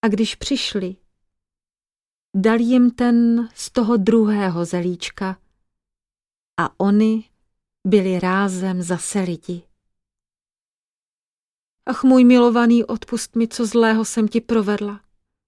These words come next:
Ale moje matka mě k tomu donutila. To vše se dělo proti mé vůli,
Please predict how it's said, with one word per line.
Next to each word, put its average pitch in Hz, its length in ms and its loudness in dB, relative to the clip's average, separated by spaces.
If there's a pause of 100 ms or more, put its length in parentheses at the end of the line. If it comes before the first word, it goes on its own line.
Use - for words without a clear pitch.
(880)
Ale 247 200 6
moje 254 300 6
matka 240 400 0
mě 214 180 0
k - 80 -16
tomu 208 260 2
donutila. 208 680 -2 (1700)
To 240 100 0
vše 247 180 -4
se - 180 -2
dělo 202 220 2
proti 220 400 0
mé 208 200 2
vůli, 196 420 -2